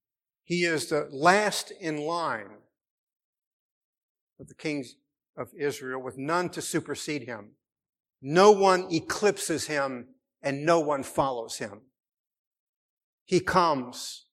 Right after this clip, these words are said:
and that perpetual rule engages him and him alone in this great miracle of conception. The great Davidic king,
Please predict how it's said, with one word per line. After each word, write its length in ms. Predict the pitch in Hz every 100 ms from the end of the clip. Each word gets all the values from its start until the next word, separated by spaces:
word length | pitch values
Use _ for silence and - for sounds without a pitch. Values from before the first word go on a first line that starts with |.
| _ 151
and 160 | 139
that 160 | 170 -
perpetual 640 | 160 - 160 - 156 139
rule 460 | 131 151 147 123 120 _ _ _ _ _ _
engages 680 | 139 123 151 143 110 120 -
him 380 | 190 160 151 131 139
and 140 | 123
him 160 | 131 127
alone 420 | 123 120 107 117 _ _ _ _ _ _ _ _ _ 139
in 140 | 123
this 180 | 120 -
great 400 | - 151 151 147
miracle 640 | 131 143 139 127 - 127
of 120 | 113
conception. 560 | - 113 - 127 - - _ _ _ _ -
The 80 | 101
great 460 | 101 156 165 165
Davidic 440 | 127 143 156 143 -
king, 380 | 151 117 82